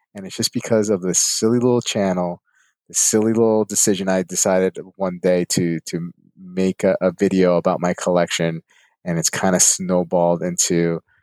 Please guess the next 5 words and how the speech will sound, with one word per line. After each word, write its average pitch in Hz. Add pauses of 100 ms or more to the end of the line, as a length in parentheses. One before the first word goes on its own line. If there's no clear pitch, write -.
(340)
having 90
some 85
great 98
friends 104 (220)
and 90